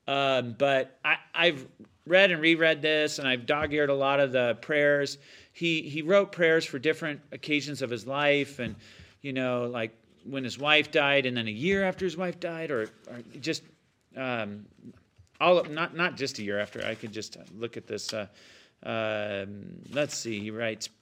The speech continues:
he writes prayers for all kinds of special occasions, and for, for his, on, he writes special prayers on his birthday.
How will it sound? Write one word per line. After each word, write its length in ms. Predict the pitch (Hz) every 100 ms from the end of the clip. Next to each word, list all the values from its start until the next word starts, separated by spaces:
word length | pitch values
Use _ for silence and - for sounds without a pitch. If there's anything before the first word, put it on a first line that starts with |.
| _ -
he 140 | 131 127
writes 280 | 131 120
prayers 320 | - - 127 120
for 180 | 123
all 100 | 127
kinds 260 | 131 139 123
of 60 | 117
special 380 | - 127 135
occasions, 680 | 117 - 135 123 127 127 120
and 160 | 110 101
for, 300 | 120 117 107 - - - - _
for 380 | - 127 113 104
his, 260 | 117 107
on, 300 | 117 127 127 -
he 180 | 123
writes 180 | 127 123
special 300 | - 143 131
prayers 360 | 120 139 135 127
on 100 | 110
his 140 | 98
birthday. 1040 | - 156 160 - 151 135 131 131 127 123